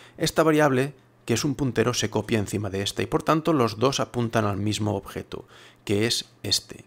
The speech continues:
que es de tipo ventana principal. Y aquí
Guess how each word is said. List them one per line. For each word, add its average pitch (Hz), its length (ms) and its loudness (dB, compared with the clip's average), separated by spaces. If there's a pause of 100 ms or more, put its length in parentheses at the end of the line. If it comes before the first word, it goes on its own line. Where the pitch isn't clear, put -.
(120)
que 101 180 0
es 104 100 -2
de 101 120 -2
tipo 104 240 -4
ventana 90 360 -6
principal. - 560 -12 (960)
Y 180 120 4
aquí 175 400 2